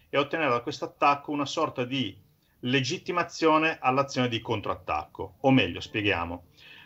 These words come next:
Eh, normalmente ci sono dei vincoli giurisdizionali estremamente importanti in termini legali, quindi spesso, per gli att-, mentre per gli attaccanti è gioco facile, eh, agire in modo così trasversale su tutti i paesi, su tutte le geografie,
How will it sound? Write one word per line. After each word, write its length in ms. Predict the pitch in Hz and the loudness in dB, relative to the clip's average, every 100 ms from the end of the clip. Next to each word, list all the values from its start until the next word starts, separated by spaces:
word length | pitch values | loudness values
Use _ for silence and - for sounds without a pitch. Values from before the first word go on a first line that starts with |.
| _ | _
Eh, 160 | 127 127 | 0 2
normalmente 480 | 156 170 175 143 | 4 2 2 -2
ci 100 | 123 | -4
sono 220 | 139 139 110 | -2 -2 0
dei 160 | 113 | 0
vincoli 500 | 117 131 113 110 101 | 0 0 0 0 0
giurisdizionali 680 | 104 117 107 120 - 120 127 | 0 0 0 -4 -2 0 0
estremamente 480 | 123 107 98 95 104 | 0 -2 -4 -4 -8
importanti 580 | 92 87 - 82 80 85 | -10 -10 -6 -6 -6 -8
in 100 | 82 | -8
termini 300 | 87 85 85 | -6 -4 -4
legali, 400 | 85 87 82 85 | -4 0 0 0
quindi 240 | - 117 | 0 0
spesso, 600 | - - 123 107 - 92 | 0 0 0 2 -4 -6
per 140 | - 107 | -6 -4
gli 60 | |
att-, 160 | 117 - | -6 -2
mentre 280 | 127 143 131 | -2 -2 -2
per 120 | 104 | -2
gli 60 | |
attaccanti 640 | 101 - - 127 110 90 90 | -4 -4 -6 -2 -2 -2 -8
è 20 | |
gioco 220 | 92 - | -12 -12
facile, 580 | - 113 101 - 85 82 _ _ _ _ | -2 0 0 -4 -14 -18 _ _ _ _
eh, 300 | - 90 87 - | -14 -10 -10 -8
agire 480 | 101 104 127 104 87 | -8 -4 -2 -2 -4
in 100 | 90 | -6
modo 560 | 104 101 98 90 85 | -4 -2 0 -2 -4
così 400 | - 90 107 - - _ - | -8 -6 -4 -6 -16 _ -6
trasversale 760 | 104 98 98 - 127 110 92 | -4 -2 -2 0 2 4 2
su 120 | - | -4
tutti 240 | 92 104 101 | -14 -16 -12
i 40 | |
paesi, 440 | - 107 107 107 - _ _ | -6 -4 -4 -8 -14 _ _
su 320 | 92 82 - | -20 -20 -16
tutte 220 | 117 104 | -14 -10
le 60 | 101 | -8
geografie, 560 | 113 156 143 101 95 | -4 -6 -6 -4 -4